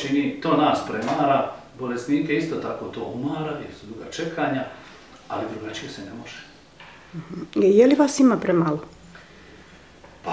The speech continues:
Speaker 1: u cijelom zdravstvenom sustavu nas ima malo. Mi smo sad preraspodijelili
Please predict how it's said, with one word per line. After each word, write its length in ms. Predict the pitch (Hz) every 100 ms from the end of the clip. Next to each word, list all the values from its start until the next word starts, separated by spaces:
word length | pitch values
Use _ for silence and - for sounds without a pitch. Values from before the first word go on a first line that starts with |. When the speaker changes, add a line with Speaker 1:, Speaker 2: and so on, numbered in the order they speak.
| 170
Speaker 1:
u 140 | 175
cijelom 320 | - 254 262
zdravstvenom 440 | 165 165 165 151 139
sustavu 400 | 143 - 156 120
nas 260 | - -
ima 160 | 107 101 95
malo. 200 | 98 - - - 120
Mi 140 | 151
smo 140 | 156
sad 240 | - 185 185
preraspodijelili 920 | 131 120 - 117 120 139 170 -